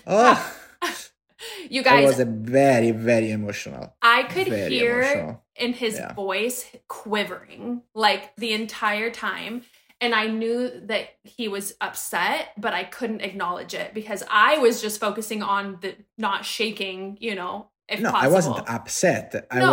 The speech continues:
Speaker 1: was, you
Speaker 2: but
Speaker 1: know,
Speaker 2: you were
Speaker 1: seeing my wife going through major surgery, you know. <laughs>
Speaker 2: Yeah, you
Speaker 1: You know,
Speaker 2: weren't
Speaker 1: it's
Speaker 2: upset in the way of being mad, but you were
Speaker 1: Yeah, no.
Speaker 2: not happy to, yeah, to see me
Speaker 1: Yeah,
Speaker 2: on
Speaker 1: I was
Speaker 2: a
Speaker 1: very emotional, just
Speaker 2: Yeah.
Speaker 1: very, very emotional. And, you know, they even asked me, you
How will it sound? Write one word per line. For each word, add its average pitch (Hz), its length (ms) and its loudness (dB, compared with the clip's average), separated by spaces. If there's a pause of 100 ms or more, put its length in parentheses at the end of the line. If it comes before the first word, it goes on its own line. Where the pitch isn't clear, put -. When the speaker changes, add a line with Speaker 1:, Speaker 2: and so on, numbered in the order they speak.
Speaker 1:
was, 120 80 0
you - 60 6
Speaker 2:
but 131 120 4
Speaker 1:
know, 110 280 0
Speaker 2:
you - 180 -6
were 269 100 0
Speaker 1:
seeing 151 400 4
my 135 140 4
wife 135 420 4
going 123 300 4
through 120 160 0
major 120 280 2
surgery, 113 560 -2
you 127 100 -2
know. 123 100 2 (160)
<laughs> - 120 -8
Speaker 2:
Yeah, 139 260 2
you - 80 2
Speaker 1:
You - 60 4
know, - 60 2
Speaker 2:
weren't 381 180 4
Speaker 1:
it's 294 100 4
Speaker 2:
upset 285 460 2
in 254 140 2
the 226 80 -2
way 240 160 -2
of 220 80 -2
being 214 260 -2
mad, 226 520 -4
but 233 140 -4
you 220 200 -6
were 220 360 -2
Speaker 1:
Yeah, 175 160 4
no. 143 260 -2
Speaker 2:
not 233 240 0
happy 233 420 -4
to, 208 180 -8
yeah, 285 280 -8
to 208 160 -8
see 214 280 -6
me 202 280 -4
Speaker 1:
Yeah, 196 60 -8
Speaker 2:
on 170 200 4
Speaker 1:
I 139 60 4
was 151 120 2
Speaker 2:
a 160 40 -6
Speaker 1:
very 170 160 6
emotional, 123 580 -2
just 147 240 -4
Speaker 2:
Yeah. 196 100 -6
Speaker 1:
very, 151 200 2
very 117 160 0
emotional. 123 520 -4
And, 110 160 -4
you 117 60 0
know, 113 100 0
they 117 140 -2
even 120 320 -2
asked 110 300 -8
me, 110 80 -6
you 117 380 -8